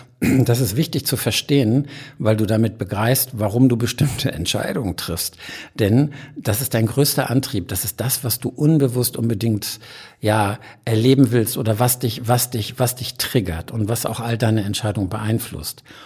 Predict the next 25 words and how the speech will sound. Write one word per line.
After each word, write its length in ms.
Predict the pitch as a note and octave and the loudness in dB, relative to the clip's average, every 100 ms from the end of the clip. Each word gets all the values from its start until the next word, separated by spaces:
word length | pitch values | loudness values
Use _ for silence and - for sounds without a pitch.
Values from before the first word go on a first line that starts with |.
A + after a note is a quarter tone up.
| - - - - - | -20 -20 -20 -20 -6
Und 320 | A#2+ G#2+ - - | -2 -2 -4 -12
d-, 240 | E2+ - - | -10 -8 -6
das 220 | A#2 - | -4 -2
ist 100 | - | 0
sehr, 200 | A#2 B2 | 2 2
sehr 200 | A#2+ A#2+ | 2 2
gut, 180 | A#2+ A#2+ | 0 -2
das 180 | G2+ - | -4 -2
zu 100 | G#2+ | -4
erkennen, 480 | G#2 - A2 B2+ A#2+ | -4 0 4 6 6
weil 140 | A2 | 2
danach 320 | A2 A2 G#2+ | 2 0 0
kannst 260 | - A2 - | -2 -2 -2
du 60 | |
auch 140 | A2 - | -6 -4
deine 300 | G2+ G2 F#2+ | -2 0 -2
Ziele 600 | - - D#3 C3 F2+ - | -2 0 2 0 -2 -4
ausrichten, 480 | G2+ - E2 - F2 | -6 -6 -8 -8 -8
auch 160 | G2 | -8
das, 320 | - G2 - - - - - | -6 -4 -4 -8 -16 -16 -6
wo 220 | A#2 A2 | -4 -2
du 160 | G#2+ G#2+ | -2 -4
vielleicht 500 | - G#2 G#2+ G#2 - | -2 -4 -4 -6 0
hin 300 | D3 C#3 F#2 | 4 4 2
willst. 300 | F2 F2 | -4 -8